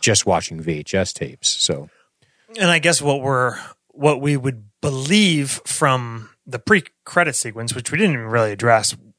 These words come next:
Speaker 2: was, which was awesome.
Speaker 1: Sure,
Speaker 2: right?
Speaker 1: sure.
Speaker 2: This, this
Speaker 1: Absolutely.
Speaker 2: dude burying a body and then murdering his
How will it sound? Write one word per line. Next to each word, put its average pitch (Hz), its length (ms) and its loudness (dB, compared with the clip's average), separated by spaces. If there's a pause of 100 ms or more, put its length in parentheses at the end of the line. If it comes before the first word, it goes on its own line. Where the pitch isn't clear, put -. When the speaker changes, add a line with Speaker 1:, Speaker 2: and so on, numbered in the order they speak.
Speaker 2:
was, 120 380 -4
which 127 240 -6
was 101 140 -10 (140)
awesome. 123 560 2 (140)
Speaker 1:
Sure, 104 200 4
Speaker 2:
right? 76 200 -2
Speaker 1:
sure. 71 380 -10
Speaker 2:
This, 123 160 0 (180)
this - 20 -8 (180)
Speaker 1:
Absolutely. 85 60 -8
Speaker 2:
dude 117 380 -2 (360)
burying 120 300 2
a 117 40 -2
body 117 320 4
and 120 120 -2
then 110 300 -6 (180)
murdering 117 480 -4
his 113 340 -6